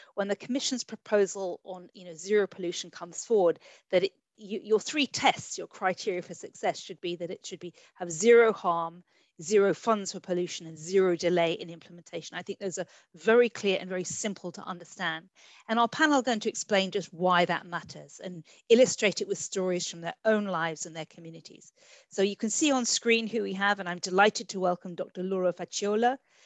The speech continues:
Doctor Anne Lindirst, Rosamond Kissy Debra, Julian Guillard, and Baskut Tunçuk, who will be all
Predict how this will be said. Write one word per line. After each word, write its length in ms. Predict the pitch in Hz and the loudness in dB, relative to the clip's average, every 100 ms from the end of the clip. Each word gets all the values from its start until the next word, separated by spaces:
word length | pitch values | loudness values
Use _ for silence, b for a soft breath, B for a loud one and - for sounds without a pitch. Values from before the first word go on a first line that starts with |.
| b - | b -6
Doctor 220 | 185 - | -4 0
Anne 280 | 196 190 190 | 2 2 0
Lindirst, 640 | 190 202 240 247 - - - b b | 0 4 2 0 -6 -6 -10 b b
Rosamond 400 | 190 202 196 185 | 0 2 0 -6
Kissy 320 | - 190 175 160 | -4 -4 -4 2
Debra, 440 | 208 208 247 254 _ _ _ _ | 2 4 2 2 _ _ _ _
Julian 380 | 185 254 220 190 | -2 2 2 0
Guillard, 560 | 170 175 185 180 180 - | -2 2 4 4 2 -2
and 180 | 196 170 | -10 -2
Baskut 380 | 208 - 202 - | -2 0 -2 -2
Tunçuk, 380 | - 190 - - _ _ b b | -4 -8 -8 -12 _ _ b b
who 100 | 240 | 2
will 80 | 220 | 4
be 120 | 269 | 2
all 360 | 311 320 320 | 0 2 2